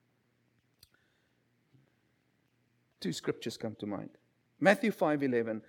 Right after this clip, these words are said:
"Blessed are you when people insult you, persecute you,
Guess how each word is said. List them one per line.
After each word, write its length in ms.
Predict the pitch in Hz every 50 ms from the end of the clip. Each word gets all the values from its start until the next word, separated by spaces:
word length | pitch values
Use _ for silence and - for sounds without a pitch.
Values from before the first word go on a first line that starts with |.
| - - - - -
"Blessed 360 | 156 175 202 233 226 - 262
are 120 | 254 233
you 180 | 185 165 175 170
when 140 | 156 151 131
people 340 | - - 196 190 - - -
insult 680 | - 165 156 - - - - 214 214 202 202 - -
you, 260 | 196 202 208 226 226 214 _ _ _ _ _ -
persecute 720 | - 214 247 233 - - - - - 151 127 - - -
you, 280 | 113 123 117 131 165 -